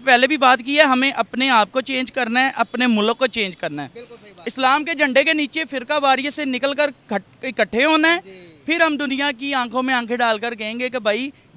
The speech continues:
Speaker 1: give and take, आप इस हाथ से हमें इज्जत देंगे तो इस हाथ से लेंगे।
Speaker 2: कुछ, कुछ मुल्लास ऐसे हैं जो ना साइंस को प्रमोट कर रहे हैं, साइंस नहीं पढ़ेंगे, हम तरक्की कैसे करेंगे? ना तो यहाँ पर सिर्फ और सिर्फ एक हम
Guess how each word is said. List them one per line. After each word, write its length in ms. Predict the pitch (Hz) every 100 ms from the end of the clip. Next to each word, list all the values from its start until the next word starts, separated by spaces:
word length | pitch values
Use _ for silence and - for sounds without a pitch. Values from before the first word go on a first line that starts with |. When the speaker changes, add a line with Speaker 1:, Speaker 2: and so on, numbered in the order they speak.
| 170
Speaker 1:
give 140 | 311
and 180 | 311 302
take, 220 | 247 226 - _ _ _ -
आप 180 | 240 277 -
इस 260 | 277 - 262
हाथ 220 | 240 233
से 140 | 302
हमें 160 | 285 285
इज्जत 200 | 247 294
देंगे 320 | 254 269 302
तो 100 | 302
इस 160 | 294 294
हाथ 140 | 254
से 140 | -
लेंगे। 380 | 247 202 175 170
Speaker 2:
कुछ, 160 | 143 -
कुछ 440 | 294 - 302 -
मुल्लास 540 | 320 277 247 262 285 247
ऐसे 340 | 226 233 262
हैं 280 | 254 285 311 - -
जो 120 | 196
ना 160 | 262 285
साइंस 320 | 269 240 240
को 80 | 285
प्रमोट 360 | 277 269 285
कर 140 | 269 277
रहे 100 | 277
हैं, 60 |
साइंस 260 | 269 240 247
नहीं 140 | 247
पढ़ेंगे, 300 | 277 269 269
हम 100 | 269
तरक्की 300 | 233 233 220
कैसे 260 | 269 294 285
करेंगे? 380 | 269 262 254 254 - - 220
ना 260 | 220 262
तो 160 | 302 302
यहाँ 340 | 269 247 277 294
पर 100 | 277
सिर्फ 320 | 269 285 277
और 100 | 285
सिर्फ 260 | 285 294
एक 340 | 233 262 277 277
हम 300 | 262 269